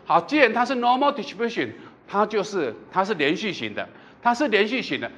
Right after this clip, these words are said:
表示它的分配函数可以写成某一个函数的积分，表示它的分配函数可以写成某一个恢复函数的积分，啊，恢复函数的积分。好，那这个函数现在告诉你，这个函数就是长成这个样子，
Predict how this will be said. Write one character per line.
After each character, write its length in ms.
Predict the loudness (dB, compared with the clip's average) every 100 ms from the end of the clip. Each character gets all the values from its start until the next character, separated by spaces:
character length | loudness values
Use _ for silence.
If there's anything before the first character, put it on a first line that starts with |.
| -20 -2
表 220 | 4 4
示 180 | 4 0
它 200 | 2 2
的 80 | 2
分 200 | -2 -2
配 120 | 0
函 240 | 2 2 0
数 240 | -4 -4
可 160 | 0 0
以 80 |
写 260 | 0 -2 -2
成 240 | 0 0 -2 -14 -16
某 240 | -2 2 4
一 100 | 4
个 80 | 4
函 220 | 4 2
数 140 | -2
的 80 | -4
积 200 | -4 -2
分， 280 | 0 0 -2 -14 -20 -16 0
表 180 | 4 4
示 160 | 4
它 160 | 2 2
的 80 | 4
分 180 | 0 2
配 120 | 4
函 220 | 4 2
数 220 | 0 -6
可 180 | -2 0
以 60 | 0
写 160 | 0
成 200 | 0 0
某 240 | 2 2 4
一 120 | 2
个 180 | 2 0 -2 -20 -20 -6
恢 260 | 4 4 4
复 220 | 0 -4
函 200 | 0 0
数 120 | -2
的 100 | -4
积 220 | -6 -4 -2
分， 260 | 0 -2 -8 -18 -20 -2
啊， 120 | 0
恢 200 | 2 2
复 120 | 2
函 160 | 2 0
数 120 | -2
的 40 | -4
积 160 | -2
分。 120 | -4 -4 -12 -4
好， 100 | 2
那 140 | 4
这 120 | 4
个 80 | 4
函 220 | 6 4
数 160 | 4 -2
现 140 | 0
在 60 | 2
告 180 | 4 4
诉 140 | 4
你， 160 | -2 -4 -10 -20 -8
这 80 | -4
个 80 | 2
函 200 | 2 2
数 160 | -2
就 160 | -4 -2
是 120 | -4
长 280 | 2 2 2
成 220 | 0 0
这 140 | 0 -2
个 80 |
样 180 | 2 2
子， 180 | 0 -8